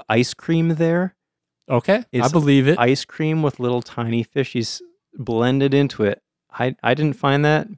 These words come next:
Speaker 1: but if you're adventurous, give that a try.
Speaker 2: Did you get the Eno Pass and use the escalators, or did you hike?
Speaker 1: I walked.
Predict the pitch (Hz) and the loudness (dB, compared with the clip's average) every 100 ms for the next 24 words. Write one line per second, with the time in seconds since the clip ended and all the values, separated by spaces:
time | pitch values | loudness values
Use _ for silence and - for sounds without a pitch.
0 | - 110 107 - _ _ _ _ - 123 | 0 2 2 -2 _ _ _ _ -14 -6
1 | 117 117 127 120 - 101 - - - _ | -2 0 2 0 0 -4 -4 -12 -14 _
2 | _ - 120 107 123 104 - 98 104 110 | _ -10 -2 2 2 0 -2 -4 -4 -8
3 | _ _ _ _ _ _ _ 110 101 113 | _ _ _ _ _ _ _ 0 2 4
4 | 135 131 131 131 123 _ - 110 107 107 | 4 4 4 4 2 _ -2 0 2 2
5 | 104 - 117 120 131 135 143 139 147 156 | 0 -2 0 4 4 2 2 2 2 0
6 | - - 113 101 113 110 110 101 101 110 | -2 -4 -4 0 0 0 0 0 0 -2
7 | - - 123 127 135 156 175 175 113 98 | -4 -2 2 2 2 2 0 0 0 0
8 | 95 90 98 98 90 - 101 82 - - | 0 -2 -2 0 -2 -2 -2 -4 -12 -20
9 | - 120 104 101 110 120 - - | -8 -6 -4 -2 0 -2 -4 -14